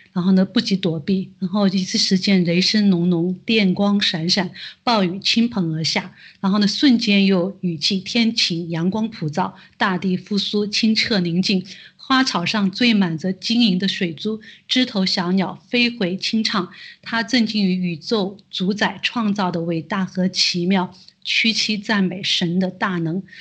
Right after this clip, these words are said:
他的心灵如沐而更新，于是写下了九段诗章。随后雨后的彩虹踏上归途。回家后，他就把这诗分成两节，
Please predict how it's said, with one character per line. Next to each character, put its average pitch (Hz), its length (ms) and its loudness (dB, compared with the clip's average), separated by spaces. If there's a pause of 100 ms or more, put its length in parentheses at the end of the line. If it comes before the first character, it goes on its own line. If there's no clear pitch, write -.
(200)
他 - 140 -2
的 233 100 2
心 254 300 4
灵 185 240 4
如 180 160 2
沐 220 320 2
而 185 180 -2
更 214 240 0
新， 214 340 0
于 190 80 0
是 214 180 2
写 190 280 -2
下 196 180 0
了 185 100 0
九 175 240 -2
段 196 260 0
诗 - 260 -2
章。 208 280 -2 (340)
随 185 240 0
后 190 300 0
雨 175 140 -2
后 226 240 0
的 185 140 0
彩 175 300 -8
虹 175 340 -4 (180)
踏 220 220 -2
上 190 240 0
归 214 220 0
途。 190 260 -4 (340)
回 226 160 0
家 233 180 2
后， 233 180 0
他 208 140 -4
就 208 120 0
把 190 160 -6
这 196 140 -2
诗 208 240 0
分 214 160 0
成 208 160 0
两 170 240 -2
节， 170 260 -6